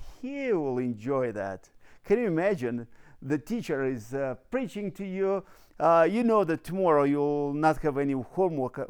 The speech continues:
homework assignment. You'll get offended if, uh, somebody will give you a homework assignment. Or if we'll ask for accountability, you'll move to another school. This, uh, this school is bad. And, uh, then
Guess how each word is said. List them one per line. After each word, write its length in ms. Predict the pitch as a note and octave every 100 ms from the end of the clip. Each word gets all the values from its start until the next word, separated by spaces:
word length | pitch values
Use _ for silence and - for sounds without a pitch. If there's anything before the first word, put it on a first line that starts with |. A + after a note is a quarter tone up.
| -
homework 460 | F3 D#3+ C#3+ B2+
assignment. 540 | A#2+ - G#3 A3 F#3 C#3+
You'll 120 | D#3
get 180 | C#3+ C#3
offended 680 | A2+ - D#3 C4 E3+ A2 A#2+
if, 240 | A#2 -
uh, 220 | B2 A#2+
somebody 440 | A2+ C#3 C3 B2+ C3
will 80 |
give 180 | B2+ B2+
you 100 | A#2+
a 40 | A2+
homework 420 | C#3 C3 A#2+ -
assignment. 420 | A#2+ B2 A#2+ A2+
Or 360 | D3 F#3 E3+ - - -
if 200 | E3 D#3+
we'll 220 | E3+ E3 D#3+
ask 280 | G3 G3
for 180 | - E3
accountability, 720 | C#3 D3+ C3+ B2 G3 G#3 E3 - -
you'll 160 | D3+ D3+
move 180 | E3 C#3+
to 80 | -
another 280 | D#3 E3+
school. 760 | D#3+ - G#3 C4 B3+ B2 G#2 - _ - -
This, 340 | D3 E3+ -
uh, 200 | E3+ D3+
this 240 | C3 D#3+ -
school 420 | - - D#3+ F3+
is 140 | D3+
bad. 560 | A2+ D3+ A3+ B3 C3 G#2+ - - - -
And, 360 | G3+ G#3 D#3+
uh, 380 | G3+ G#3 G3+ G3
then 640 | F#3 E3+ C4 D4 A#3+ G3